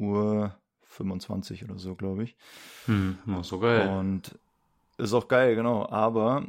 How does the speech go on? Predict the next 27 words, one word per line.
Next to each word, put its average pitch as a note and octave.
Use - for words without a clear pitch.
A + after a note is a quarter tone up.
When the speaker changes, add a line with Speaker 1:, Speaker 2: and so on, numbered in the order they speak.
Speaker 1:
eigentlich A2+
ist G2+
ja G#2
gerade, G#2
äh, -
naja, A2+
also A#2
alles A#2
so A#2
stressig B2+
und, A2
äh, A2+
man G#2+
ist G#2+
froh, B2+
wenn A#2+
man A2
mal G#2
Zeit C3
hat. G#2
Wenn A2
ich G#2+
da A2+
jetzt G#2+
nicht F#3+
reingeguckt G2+
hätte, C3+